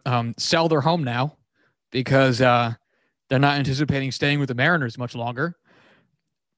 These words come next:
Probably at, at this point must be the longest tenured active Mariner, um, and one of the only good players on the team. And that's not saying much because I, I like, um,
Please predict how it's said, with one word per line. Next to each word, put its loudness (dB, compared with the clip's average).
Probably 0
at, -4
at -4
this -2
point 0
must -2
be 0
the 0
longest 0
tenured 2
active -2
Mariner, 0
um, -2
and 2
one 2
of 2
the 2
only 0
good 0
players 4
on 2
the 0
team. -2
And 0
that's -2
not 0
saying 2
much 0
because -4
I, 2
I 2
like, -2
um, -2